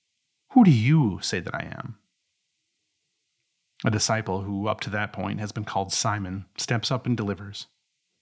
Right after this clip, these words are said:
"You are the Messiah, the Son of the living God."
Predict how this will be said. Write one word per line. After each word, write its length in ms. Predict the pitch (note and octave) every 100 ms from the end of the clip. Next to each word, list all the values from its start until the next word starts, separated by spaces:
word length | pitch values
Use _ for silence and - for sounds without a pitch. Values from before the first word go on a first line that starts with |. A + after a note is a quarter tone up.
| _ _ _ _ _ _ _ _ -
"You 180 | A#2 C3
are 100 | B2+
the 100 | B2
Messiah, 560 | A#2 - G2 F2+ F2 - _ _ _ _ _
the 100 | A#2
Son 340 | - C3 A#2+
of 140 | A2+ G#2
the 80 | F#2
living 280 | G2+ G2
God." 360 | F#2+ F2+ G2 G#2+